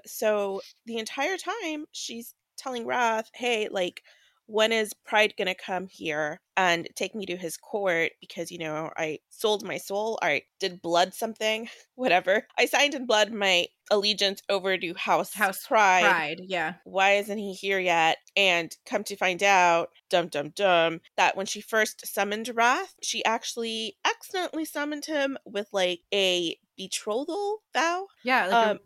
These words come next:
Speaker 2: betrothal spells. How when she initially put that r-, uh, request out for summoning, she said, "With eternal protection," basically, "with eternal protection from here on out." And the way that kinda translated in Latin meant to, like,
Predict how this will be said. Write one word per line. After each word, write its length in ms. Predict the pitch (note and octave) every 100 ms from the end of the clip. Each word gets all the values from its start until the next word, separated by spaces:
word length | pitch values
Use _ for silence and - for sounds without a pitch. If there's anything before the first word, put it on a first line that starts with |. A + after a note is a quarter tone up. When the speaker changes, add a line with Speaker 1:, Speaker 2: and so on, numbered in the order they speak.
| -
Speaker 2:
betrothal 520 | A3+ - A#3+ B3+ G#3
spells. 520 | G#3 E3 C3+ B2 -
How 140 | - A#3
when 240 | A3 G#3 -
she 240 | - - A#3
initially 400 | A#3 B3 B3 A#3+
put 240 | A#3 A3+
that 340 | G3 F3+ D#3+ - _ -
r-, 100 | G3 -
uh, 180 | G#3+ D#3+ -
request 680 | F#3 G3 - G#3 A3 - G#3
out 180 | D3
for 100 | -
summoning, 600 | F#3 A#3+ A3+ G3+ F3 F3
she 180 | F3+ -
said, 360 | G3+ F#3 F3 - - -
"With 320 | G3 G#3+ G#3
eternal 440 | G#3 - G#3+ G3 F#3
protection," 800 | G3+ F#3 F3 - F3 E3+ E3+ F3+ _ -
basically, 300 | A#3+ A#3+ G3+
"with 200 | G3 -
eternal 300 | - F#3+ F3+
protection 840 | F#3 E3+ - F3 E3 E3 E3+ E3+ -
from 140 | F#3
here 220 | F3+ E3+
on 140 | D3 C#3+
out." 220 | C3 F#2 _ _ _ _
And 440 | F3 F#3+ F3+ F#3 F#3+
the 80 | F3+
way 180 | F#3+
that 180 | F#3 F3+
kinda 200 | G3+ F#3
translated 600 | F3 F#3+ F#3 F3+ E3+ E3
in 60 | E3+ G3
Latin 480 | G#3 - F#3 F3+
meant 260 | F3+ E3+ -
to, 220 | - F#3
like, 400 | E3+ D#3 D#3+ -